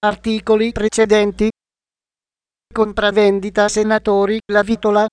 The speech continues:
pagammo otto milioni per far cadere Prodi. La rivelazione fatta dall'ex direttore dell'Avanti, al giornalista spagnolo Joan Boladeres,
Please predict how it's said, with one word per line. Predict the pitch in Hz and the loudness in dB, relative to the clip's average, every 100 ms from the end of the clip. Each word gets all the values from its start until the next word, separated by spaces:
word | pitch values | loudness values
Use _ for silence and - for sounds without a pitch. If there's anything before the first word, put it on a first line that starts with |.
| _ | _
pagammo | _ 214 214 208 208 202 214 | _ -4 0 0 0 -4 0
otto | 214 214 - 220 | 0 0 0 0
milioni | 220 220 220 214 202 208 | 0 -4 0 0 0 -2
per | 214 208 | 0 -2
far | 214 208 202 | 2 2 2
cadere | - 208 208 202 196 214 | 0 0 2 0 -2 -4
Prodi. | - 208 208 190 220 - _ _ _ _ _ _ _ _ - | 0 2 2 0 -6 -10 _ _ _ _ _ _ _ _ -2
La | 208 | 0
rivelazione | 214 208 220 220 - 208 202 202 208 220 | 0 0 0 0 -2 0 2 2 0 -4
fatta | - 208 202 - 214 | 0 0 0 0 0
dall'ex | 190 220 214 208 - 196 | 0 -2 -2 -4 -8 -8
direttore | 233 220 - 220 214 214 220 | -2 -2 2 2 2 2 0
dell'Avanti, | 202 196 208 202 208 208 - 220 - _ | 0 0 0 2 2 0 -4 -6 -6 _
al | 208 202 | -2 0
giornalista | 202 202 202 214 226 202 - 208 | -2 0 -2 -2 -6 -6 -2 -2
spagnolo | 214 208 208 208 196 196 214 | 2 0 2 0 0 -2 -2
Joan | 190 226 208 226 | 0 0 0 -4
Boladeres, | 202 208 208 214 214 220 | -2 0 2 2 0 0